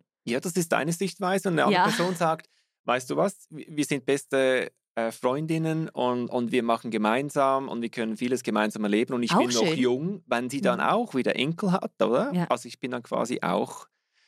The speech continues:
Speaker 1: ist auch eine andere
Speaker 2: So weit
Speaker 1: Sichtweise.
Speaker 2: denke ich eben gar nicht. Wieso sollte ich mir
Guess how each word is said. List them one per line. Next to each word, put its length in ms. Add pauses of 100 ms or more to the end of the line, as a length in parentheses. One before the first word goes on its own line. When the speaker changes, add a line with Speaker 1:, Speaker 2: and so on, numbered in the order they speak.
(220)
Speaker 1:
ist 220
auch 220
eine 120
andere 140
Speaker 2:
So 140
weit 80
Speaker 1:
Sichtweise. 240
Speaker 2:
denke 300
ich 100
eben 180
gar 180
nicht. 160
Wieso 220
sollte 280
ich 140
mir 180